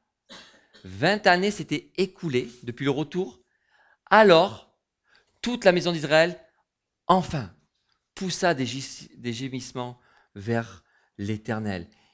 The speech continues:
Ils vont enfin plier le genou. Ils vont enfin crier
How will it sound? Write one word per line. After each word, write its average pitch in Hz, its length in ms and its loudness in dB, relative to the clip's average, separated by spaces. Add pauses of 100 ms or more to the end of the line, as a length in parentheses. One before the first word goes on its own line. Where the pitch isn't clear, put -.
Ils 127 140 -10
vont 156 280 -4
enfin 151 640 -6 (880)
plier 110 300 -8
le 104 80 -4
genou. 101 220 -10
Ils 123 120 -6
vont 170 140 4
enfin 214 360 2
crier 151 760 -10